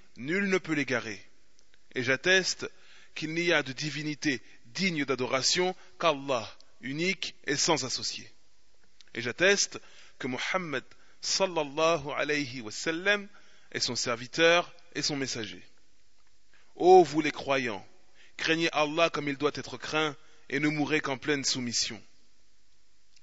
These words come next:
Ô vous les humains, craignez votre Seigneur qui vous a créé d'un seul être et a créé de celui-ci son épouse,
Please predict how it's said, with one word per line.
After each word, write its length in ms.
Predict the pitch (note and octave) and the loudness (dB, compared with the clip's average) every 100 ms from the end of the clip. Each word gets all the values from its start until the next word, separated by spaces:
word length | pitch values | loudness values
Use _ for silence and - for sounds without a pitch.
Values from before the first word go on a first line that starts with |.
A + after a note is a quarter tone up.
| - - - | -18 -16 2
Ô 240 | F3 F#3 | 10 10
vous 160 | D3 E3 | 10 4
les 240 | D3+ B2+ | 4 4
humains, 280 | C#3 C#3 A2+ - - - - - | 0 0 0 -4 -16 -18 -18 -4
craignez 320 | - E3+ F#3 F3+ | 2 4 6 6
votre 240 | D3+ C#3+ | 4 0
Seigneur 680 | - D#3+ E3 F3+ F#3+ F3 - - - - | 0 2 4 6 6 4 -2 -14 -16 -8
qui 100 | - | -4
vous 180 | E3 E3 | 0 4
a 60 | D#3+ | 4
créé 320 | - E3 E3 | 2 2 4
d'un 140 | D3+ | 2
seul 240 | - D3+ D3+ | 2 2 2
être 360 | B2+ - - - - - | 0 -2 -16 -16 -16 -4
et 120 | B2+ | -4
a 60 | |
créé 300 | - D3+ D#3 C#3 | -2 0 2 2
de 80 | |
celui-ci 540 | C3 C#3 C3 C#3 - E3+ | -2 -4 -4 -2 0 0
son 200 | D3+ C3+ | 0 0
épouse, 540 | C3+ D3 C#3 G#2+ F#2+ | -2 -4 -8 -8 -10